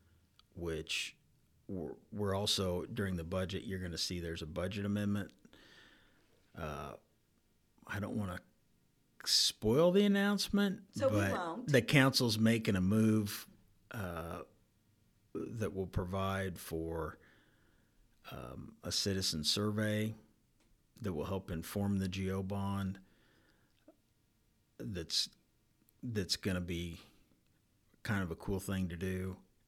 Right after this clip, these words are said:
Speaker 1: and, uh, that's unanimous, unanimous council action,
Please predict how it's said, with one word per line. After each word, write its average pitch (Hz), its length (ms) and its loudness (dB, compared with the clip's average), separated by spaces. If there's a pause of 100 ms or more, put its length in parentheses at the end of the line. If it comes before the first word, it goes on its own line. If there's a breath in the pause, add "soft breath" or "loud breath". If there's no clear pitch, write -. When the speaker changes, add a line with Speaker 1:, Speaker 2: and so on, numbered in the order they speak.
(100)
Speaker 1:
and, 87 580 -4 (600)
uh, 64 360 -12 (920)
that's 98 440 -4
unanimous, 95 720 -4 (840)
unanimous 90 520 -2
council 92 600 -4 (100)
action, 107 540 -4